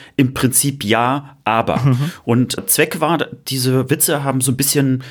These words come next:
Speaker 1: den Sozialismus, äh, und auch die Zustände in der Sowjetunion, aber auch, ähm, in anderen, äh, ähm, sozialistischen, kommunistischen Ländern so aufs Korn genommen. So, das, das war, deswegen waren die auch wahrscheinlich auch beliebt. Ich fange mal mit Witz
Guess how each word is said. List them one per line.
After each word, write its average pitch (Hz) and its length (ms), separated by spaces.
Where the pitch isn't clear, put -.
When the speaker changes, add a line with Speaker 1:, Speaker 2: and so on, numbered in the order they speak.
Speaker 1:
den 127 260
Sozialismus, 139 1040
äh, 117 200
und 110 260
auch 110 120
die 120 140
Zustände 120 560
in 82 80
der 110 120
Sowjetunion, 110 800
aber - 240
auch, - 340
ähm, 92 360
in 107 120
anderen, 107 420
äh, 98 80
ähm, 90 640
sozialistischen, 104 680
kommunistischen 104 580
Ländern 95 400
so - 180
aufs - 200
Korn 98 340
genommen. 76 340
So, - 160
das, 92 180
das - 240
war, 92 320
deswegen 117 300
waren 110 160
die 117 80
auch - 180
wahrscheinlich 98 460
auch 95 100
beliebt. 92 460
Ich - 100
fange 147 180
mal 131 120
mit 113 240
Witz 127 320